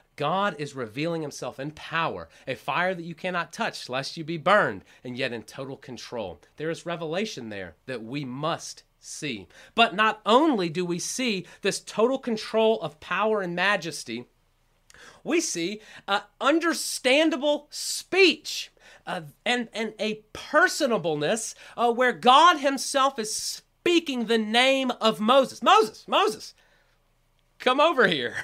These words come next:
<laughs> Think, uh, w-, because of the extraordinary position that we find ourselves in, in the beginning verses of Exodus three, we can sometimes,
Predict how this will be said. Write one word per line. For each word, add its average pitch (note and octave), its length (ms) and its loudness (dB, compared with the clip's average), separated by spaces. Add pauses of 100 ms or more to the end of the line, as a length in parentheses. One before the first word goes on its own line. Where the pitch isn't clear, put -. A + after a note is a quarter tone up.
(120)
<laughs> - 200 -20
Think, - 180 -18 (760)
uh, D#3+ 180 -10 (520)
w-, D3 140 -12 (340)
because B3+ 600 0
of G3 300 -4
the F3+ 300 -8 (140)
extraordinary F3 1400 -4 (120)
position C#3 600 -8
that A#2 160 -10
we A#2+ 140 -8
find D3+ 420 -4
ourselves G#2+ 580 -6
in, E2+ 320 -10 (100)
in B2 100 -14
the A#2+ 80 -8
beginning C#3 440 -6
verses B2 360 -8
of G#2+ 120 -12
Exodus A#2 420 -12
three, A2+ 420 -10 (240)
we G3 140 -4
can F#3+ 200 -8
sometimes, F3+ 920 -4